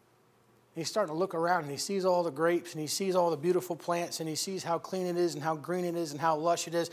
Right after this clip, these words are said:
so much so that the king comes and says, "I'd like to have that." Wow. You mean a vineyard that's suited for royalty? Yeah. Pretty good vineyard. And then he thinks about the proposition about two seconds.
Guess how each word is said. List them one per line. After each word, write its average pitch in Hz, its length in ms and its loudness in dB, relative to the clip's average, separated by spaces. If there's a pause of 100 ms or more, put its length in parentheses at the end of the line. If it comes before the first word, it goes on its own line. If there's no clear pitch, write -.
(140)
so 208 280 2
much 196 160 4
so 202 180 6
that 190 180 4
the 175 60 -4
king 202 480 0 (480)
comes 190 320 0
and 170 100 -2
says, 170 220 2
"I'd 156 160 4
like 165 200 0
to - 40 -4
have 151 240 -4
that." 113 260 -10 (920)
Wow. 156 440 -4 (320)
You 170 100 -2
mean 196 120 2
a 151 60 0
vineyard 175 400 -2
that's 147 160 -2
suited 180 340 0
for 135 140 -4
royalty? 170 560 -2 (260)
Yeah. 147 220 -6 (920)
Pretty 143 160 -4
good 139 160 -4
vineyard. 135 320 -2 (3500)
And 156 100 -2
then 165 80 0
he 165 60 0
thinks 180 260 -2
about 170 220 4
the - 80 -10
proposition 160 640 0
about 151 240 -2
two 185 160 -4
seconds. - 580 -4